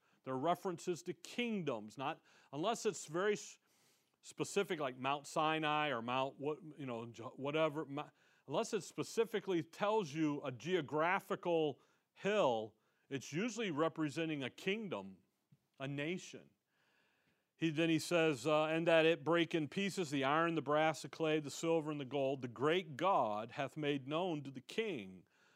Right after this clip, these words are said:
what shall come to pass hereafter, and the dream is certain, and the interpretation thereof is sure." What's gonna happen? The God of heaven is gonna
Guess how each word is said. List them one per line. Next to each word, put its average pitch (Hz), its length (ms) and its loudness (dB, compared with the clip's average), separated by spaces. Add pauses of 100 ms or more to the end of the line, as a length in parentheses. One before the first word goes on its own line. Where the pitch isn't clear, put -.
(100)
what 135 140 -8
shall 143 140 0
come 185 260 -2
to 151 60 -2
pass 175 380 -2
hereafter, 165 560 -2
and 135 100 -6
the 131 60 -6
dream 160 340 -4
is 131 80 -8
certain, 151 420 -4 (360)
and 131 100 -8
the 131 80 -4
interpretation 151 840 -6
thereof 139 400 -4
is 123 120 -10
sure." 156 260 -2
What's 175 240 -4
gonna 143 220 -6
happen? 165 380 -10 (1500)
The 127 80 -6
God 175 260 2
of 143 120 -2
heaven 165 580 -2 (400)
is 117 120 -8
gonna 165 260 -2